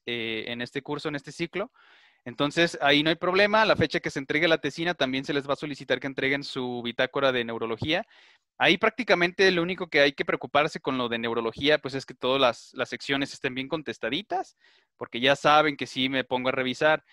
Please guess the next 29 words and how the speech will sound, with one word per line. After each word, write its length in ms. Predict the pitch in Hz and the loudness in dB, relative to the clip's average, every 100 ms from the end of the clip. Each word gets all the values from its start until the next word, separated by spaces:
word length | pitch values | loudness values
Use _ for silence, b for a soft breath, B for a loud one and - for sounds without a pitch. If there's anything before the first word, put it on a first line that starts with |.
| b b _ | b b _
Y 120 | - 123 | -12 -8
si 100 | 127 | -4
por 160 | 135 | 2
ahí 500 | 127 139 147 156 147 135 | 4 6 6 6 4 2
me 100 | 135 | 2
le 100 | 131 | 2
dejaron 480 | 127 143 147 151 | 2 4 4 4
y 80 | 139 | 2
que 100 | 123 | -2
entre 180 | 127 123 | -4 -4
ustedes 320 | 120 143 147 | -4 0 0
se 80 | 143 | 0
lo 100 | 127 | -4
contestaron 720 | 123 120 - 147 151 151 139 | -4 -8 -2 4 6 4 2
y 180 | 123 117 | -2 -6
estaba 320 | 117 139 139 | 0 4 4
mal 320 | 135 143 151 | 4 4 4
y 100 | 139 | 2
así 200 | 120 - | -2 -2
lo 120 | 135 147 | 0 0
dejaron, 500 | 131 143 151 180 151 | 2 2 2 0 -4
pues 100 | 120 | 0
ya 140 | 123 | 0
saben, 380 | - 131 113 101 | 2 2 0 -4
¿verdad? 480 | 107 110 113 143 175 | -12 -10 -4 -2 -2
Aténganse 480 | 123 117 123 131 143 | -4 -6 -6 -4 -4
a 20 | |
la 80 | 131 | -4
calificación. 720 | 127 120 117 - - 120 - | -6 -10 -12 -14 -10 -10 -10